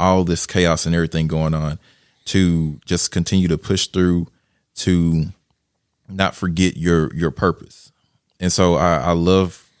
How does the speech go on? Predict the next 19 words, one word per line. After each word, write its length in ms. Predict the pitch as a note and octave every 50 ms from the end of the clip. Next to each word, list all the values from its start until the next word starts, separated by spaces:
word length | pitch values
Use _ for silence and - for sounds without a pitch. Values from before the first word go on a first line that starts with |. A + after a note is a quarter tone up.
| _ _ -
Coach 400 | - - F2+ E2 - - - -
Dungy's, 720 | E2+ F2 F2+ F2+ E2 E2 E2+ E2 E2 D#2 D2+ D#2+ D#2 - - _ _ _ _ _ _ _ _ _ - - - _
um, 460 | - F2 F2 E2 E2 D#2 D#2 D2+ D2 - - _ _
book, 500 | _ E2 D#2+ E2+ F#2 F2+ - - - - - _ _ _ _ _
um, 360 | F2+ E2+ D#2+ D#2 D#2+ D#2+ D#2 -
in 220 | - E2 D#2+ D#2
that, 280 | D#2 F2 E2+ E2+ D#2 - _ _ _ _ _ _ _ _ _ _ _ _ _ _ _ _ _ _ _ _ -
um, 680 | F#2+ F#2+ G2 G2 F#2+ F#2 F#2 F2+ F2 E2+ E2+ E2+ D#2+ E2 - _ _ _ _ _ _ _ _ _
one 300 | - F2 G2 A2 A#2+ A#2+
book 240 | G#2+ A#2 A2+ - -
that 600 | - F#2 F#2+ G2 F#2+ F2+ F2+ F2+ - - - - - _ _ _ _ _ _ _ _ _ _ _ _ -
I 80 | E2+ F2+
think 280 | - - G#2 G2 -
is 140 | F#2 F2 -
just 380 | F#2 F2 D#2+ - - - - - _ _ _ _ _ _ _ _ _ -
great. 540 | E2+ F2 F2+ F#2 G2 G2+ - - - - - - _ _ _ _ _
Um, 640 | - F2 E2+ E2+ E2+ E2 E2 D#2+ D#2+ D#2 E2 E2+ D#2+ - _ _ _ _ _ _ _ _ _ _ _
it's 140 | _ - -
very, 420 | - G2 G#2 A2 A#2 A#2+ A2+ -